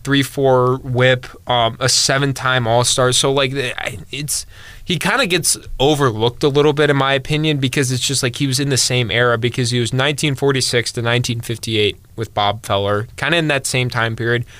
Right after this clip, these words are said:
Again, another World Series winner. Partly why they won the World Series was those two guys. I,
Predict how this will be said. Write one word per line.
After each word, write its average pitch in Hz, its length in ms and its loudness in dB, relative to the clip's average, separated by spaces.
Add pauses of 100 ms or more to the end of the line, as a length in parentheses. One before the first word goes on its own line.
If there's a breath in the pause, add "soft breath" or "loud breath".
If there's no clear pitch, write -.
(120)
Again, 131 260 0
another 123 320 2
World 120 320 2
Series 123 340 -2
winner. 113 240 -2
Partly 165 420 0 (400)
why 127 380 0
they 113 220 0 (240)
won 135 220 0
the 127 80 2
World 120 260 2
Series 127 400 -2 (220)
was 120 280 -2 (360)
those 135 260 2
two 117 180 -2
guys. 104 300 0
I, 98 140 -4